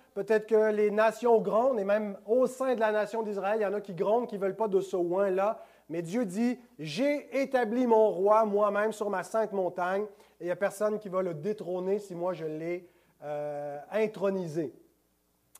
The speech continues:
Et donc ce oint, bien sûr, c'est le roi David, mais qui aussi est une figure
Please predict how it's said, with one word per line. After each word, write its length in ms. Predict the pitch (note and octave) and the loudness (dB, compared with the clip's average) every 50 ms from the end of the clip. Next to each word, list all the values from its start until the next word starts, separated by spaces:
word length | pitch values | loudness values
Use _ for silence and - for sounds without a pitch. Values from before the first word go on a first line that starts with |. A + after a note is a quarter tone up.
| _ _ _ - _ _ _ _ _ _ _ _ - | _ _ _ -20 _ _ _ _ _ _ _ _ -8
Et 100 | D3+ E3 | -2 2
donc 220 | F#3 F#3+ F#3+ F#3 | 2 2 2 0
ce 440 | - - - G#3 G#3 G3+ G3+ F#3 - - - - _ _ _ _ _ _ _ _ _ - | -6 -4 -2 0 2 2 2 0 -2 -4 -12 -20 _ _ _ _ _ _ _ _ _ -8
oint, 400 | D#3+ F3 F#3 G3+ G#3+ A3 G#3 F#3 | -2 4 6 8 8 8 8 4
bien 200 | E3 D3+ D#3 D#3 | 2 -2 -6 -8
sûr, 240 | D#3 - G3 G3 F3+ | -6 -2 -2 -2 -2
c'est 300 | - - - E3+ E3+ E3+ | -2 -4 -6 -4 -4 -4
le 80 | E3 D#3 | -4 -6
roi 300 | C3+ - D3 E3+ F3+ F#3 | -8 -6 -4 -4 -4 -2
David, 580 | D#3+ E3 D#3 C#3+ D#3 A3 C4 C4 G3 E3 C#3 - - _ _ _ _ - | -2 -4 -4 -4 -4 -4 -4 -4 -4 -6 -8 -10 -12 _ _ _ _ -16
mais 200 | C3 D3 D#3+ D#3 | -12 -12 -12 -12
qui 420 | - - F#3+ G#3+ A3 A3 G3+ G#3+ - F3+ | -10 -8 -6 -6 -6 -6 -8 -10 -14 -12
aussi 280 | E3 E3 D#3 - - | -12 -12 -12 -10 -10
est 140 | G#3+ F#3+ G3 | -8 -8 -8
une 140 | F#3+ F3 E3+ | -8 -10 -10
figure 680 | - - A3 G#3 E3+ G#3+ A#3 A3 F#3 D3 B2 - - | -10 -10 -10 -6 -4 -4 -4 -4 -4 -8 -10 -14 -20